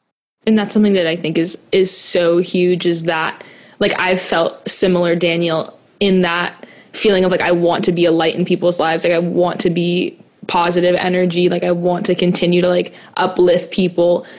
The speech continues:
And it took time to learn that, like, struggling and, like, being a bright light in people's lives is not mutually exclusive,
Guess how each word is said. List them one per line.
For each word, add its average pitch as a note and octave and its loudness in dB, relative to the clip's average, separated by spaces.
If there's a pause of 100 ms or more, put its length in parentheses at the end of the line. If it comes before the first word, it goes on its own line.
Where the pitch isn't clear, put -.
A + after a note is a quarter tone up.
(280)
And F#3+ 0
it - -4
took F#3+ 0
time F3 -2
to F3+ 0
learn E3+ 2
that, - -2
like, D3+ -2 (400)
struggling G3 0 (100)
and, F3+ 0
like, F3 -4
being F3+ 0
a F3+ -4
bright F3 0
light A#2 -2
in F#3 2
people's F3+ 0
lives F3 0
is F3 -2
not D#3+ 0
mutually E3+ 0
exclusive, - -2